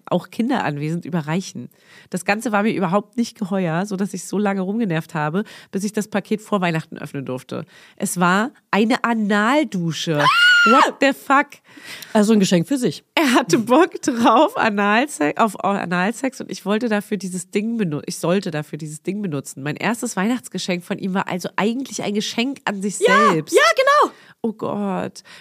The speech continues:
Speaker 1: Wie gesagt, ich habe mich ein paar Monate später getrennt und das war definitiv mein Jahreshighlight zweitausenddreiundzwanzig.
Speaker 2: Och Mann, ey.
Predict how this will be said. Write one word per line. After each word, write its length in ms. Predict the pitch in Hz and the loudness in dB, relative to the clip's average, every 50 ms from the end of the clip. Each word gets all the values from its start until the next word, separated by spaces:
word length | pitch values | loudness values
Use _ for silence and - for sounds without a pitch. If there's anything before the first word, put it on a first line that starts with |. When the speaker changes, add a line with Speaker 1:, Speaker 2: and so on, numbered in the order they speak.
| - | -6
Speaker 1:
Wie 120 | - 226 196 | -4 -4 -4
gesagt, 500 | - 202 208 - - - 220 - - - | -4 -6 -6 -4 -4 -4 -6 -6 -8 -10
ich 100 | - - | -8 -6
habe 100 | 226 220 | -6 -6
mich 160 | 208 196 - | -6 -8 -8
ein 120 | - 202 196 | -10 -10 -6
paar 140 | - 214 202 | -6 -4 -4
Monate 400 | 190 190 196 202 202 196 - 190 | -2 -2 -2 -2 -2 -2 -4 -10
später 300 | - - 202 190 196 185 | -10 -8 -6 -6 -4 -6
getrennt 520 | 185 185 - - - 202 196 202 214 220 | -6 -10 -8 -4 -4 -2 -2 -4 -6 -10
und 140 | 208 190 - | -14 -12 -10
das 160 | 190 175 170 | -10 -10 -6
war 220 | - 175 175 170 - | -6 -4 -4 -4 -4
definitiv 920 | - - - 208 202 - 214 190 185 170 - - 196 185 180 190 - - - | -6 -6 -6 -4 -4 -4 -4 -4 -4 -6 -8 -8 -6 -6 -6 -8 -10 -12 -8
mein 240 | - 160 170 180 175 | -6 -4 -4 -2 -2
Jahreshighlight 720 | 165 151 151 151 160 - - 156 143 143 143 139 143 143 - | -2 -2 -4 -4 -6 -6 -8 -8 -6 -6 -4 -6 -6 -8 -8
zweitausenddreiundzwanzig. 1000 | - - 143 143 - 156 147 143 135 - - 139 139 143 - - - - - - | -8 -8 -8 -6 -6 -8 -8 -8 -12 -12 -12 -12 -12 -14 -16 -18 -18 -12 -8 -6
Speaker 2:
Och 200 | 220 196 - 190 | -6 -6 -4 -4
Mann, 340 | 196 196 180 180 185 196 190 | -2 0 0 0 0 0 -2
ey. 600 | 196 185 165 160 160 160 160 156 156 156 156 151 | -2 -2 -4 -4 -4 -4 -4 -6 -6 -8 -10 -12